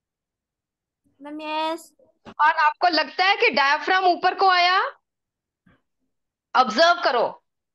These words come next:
Speaker 2: तो balloon shrink हुए क्योंकि हवा बाहर जा रही है। तो you can see, जब हमने डायफ्राम नीचे किया तो balloon swell हुआ,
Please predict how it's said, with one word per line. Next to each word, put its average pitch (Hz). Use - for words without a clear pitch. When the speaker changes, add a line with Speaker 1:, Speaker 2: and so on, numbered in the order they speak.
Speaker 2:
तो 339
balloon 311
shrink 427
हुए 320
क्योंकि 285
हवा 269
बाहर 214
जा 214
रही 185
है। 202
तो 269
you 254
can 277
see, 269
जब 294
हमने 302
डायफ्राम 240
नीचे 277
किया 311
तो 294
balloon 262
swell 294
हुआ, 294